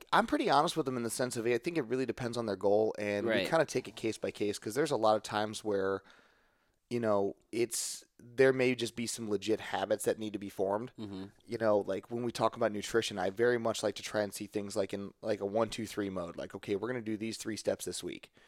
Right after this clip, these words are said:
Speaker 2: Yeah.
Speaker 1: Once you nail those down, then we're gonna add a fourth step.
Speaker 2: Right.
Speaker 1: But see, the first three should al-,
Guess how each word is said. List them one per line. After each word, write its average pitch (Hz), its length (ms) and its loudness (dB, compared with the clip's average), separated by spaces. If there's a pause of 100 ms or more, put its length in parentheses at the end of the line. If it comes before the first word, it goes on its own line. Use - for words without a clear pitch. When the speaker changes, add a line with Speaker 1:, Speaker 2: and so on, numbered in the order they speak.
Speaker 2:
Yeah. 92 340 -8
Speaker 1:
Once 123 300 2
you 147 60 -4
nail 135 200 4
those 127 220 6
down, 139 240 4
then 113 140 2
we're 110 100 -4
gonna 107 140 0
add 101 160 0
a - 20 -2
fourth 92 260 -6
step. - 220 -8 (240)
Speaker 2:
Right. 95 320 -8
Speaker 1:
But 131 120 6
see, - 140 -4
the 123 120 -2
first 190 300 2
three 131 180 -2
should - 160 -2
al-, 98 300 6